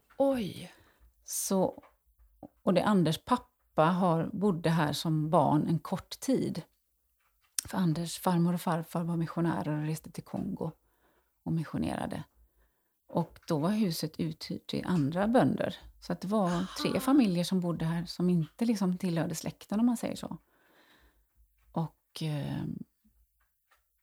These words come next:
Speaker 2: ja, den brukades av andra, andra bönder där.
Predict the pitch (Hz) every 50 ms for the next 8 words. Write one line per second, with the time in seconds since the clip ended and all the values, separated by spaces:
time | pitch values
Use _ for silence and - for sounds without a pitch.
0 | _ _ _ _ _ _ _ _ _ _ - - - _ _ - 185 160 - -
1 | - 190 208 226 214 - - 165 190 - - 156 160 165 156 143 135 147 147 156
2 | 175 - 208 165 160 143 156 151 165 160 147 151 160 175 180 - - -